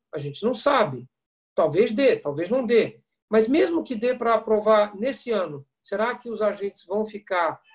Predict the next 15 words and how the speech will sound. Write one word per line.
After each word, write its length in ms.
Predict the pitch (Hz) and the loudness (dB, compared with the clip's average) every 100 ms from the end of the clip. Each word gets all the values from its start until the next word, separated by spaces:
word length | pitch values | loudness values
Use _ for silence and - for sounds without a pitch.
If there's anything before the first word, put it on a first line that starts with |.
| _ | _
parados 560 | 214 190 185 220 208 165 | 2 2 2 -2 -2 -6
aguardando 720 | 190 196 175 165 185 175 156 | -4 -4 -4 -8 -10 -10 -6
trinta 300 | 208 240 247 | -6 -4 -4
e 60 | 233 | -2
um 180 | 220 | -2
de 140 | 214 208 | -4 -6
dezembro 420 | 190 151 190 185 | -6 -4 -6 -6
para 120 | 202 | -8
saber 360 | 185 196 - 180 | -4 -4 -4 -8
que, 260 | - 233 - | -8 -10 -8
que 180 | - 226 | -8 2
decisão 480 | 214 214 196 202 | 2 2 -2 -4
tomar 400 | 196 185 175 175 | -2 -2 0 0
em 40 | 160 | 0
relação 600 | 180 165 - 180 165 | 2 2 0 -4 -4